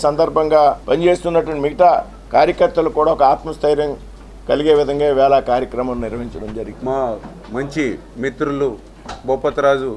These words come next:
Speaker 2: శ్రీనివాస్ వర్మ గారు ఈరోజు భీమవరంలో నూతన కార్యాలయం మరి ఈరోజు ప్రారంభించుకోవడం చాలా సంతోషం, చాలా ఆనందంగా ఉందని చెప్పి ఈ సందర్భంగా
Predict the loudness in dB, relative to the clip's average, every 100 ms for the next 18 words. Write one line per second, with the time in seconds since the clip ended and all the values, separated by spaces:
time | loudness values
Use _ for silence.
0 | -12 -8 -4 -2 -4 -4 -6 -6 -4 -4
1 | -2 -4 -8 -18 -20 -20 -20 -16 -2 0
2 | 2 0 0 -2 0 0 0 -2 -4 -4
3 | -6 -12 -18 -18 -20 -20 -10 -2 -2 0
4 | -2 -2 -6 -4 2 4 4 0 0 -2
5 | -4 -6 -2 0 0 -4 -8 0 2 2
6 | -4 -10 -6 -4 -4 -6 -8 -4 -4 -6
7 | -10 -8 -8 -8 -10 -2 0 2 0 -2
8 | -4 -6 -8 -10 -12 -12 -12 -10 -8 -6
9 | -6 -8 -8